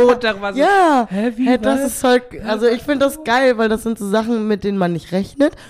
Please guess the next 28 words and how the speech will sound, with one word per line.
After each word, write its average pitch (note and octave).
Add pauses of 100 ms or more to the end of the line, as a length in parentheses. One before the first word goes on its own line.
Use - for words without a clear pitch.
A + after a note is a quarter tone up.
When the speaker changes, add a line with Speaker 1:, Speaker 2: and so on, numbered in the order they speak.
(140)
Speaker 2:
Und F#3
das C#4
passt C4+
dann A3+
wieder G#3+
gut G#3
zu G#3+
meinem F#3+
Lebensstil, G3
den E3
ich E3
gerne E3
führen E3
würde. F3 (200)
<laughs> -
Weil A#3
man G#3
kann B3+
dann B3+
einfach A3
frei -
haben E3
plötzlich F#3+ (220)
und A#3
einfach A3+ (400)
plötzlich F3+ (140)
machen, E3
Speaker 1:
Hm. F#3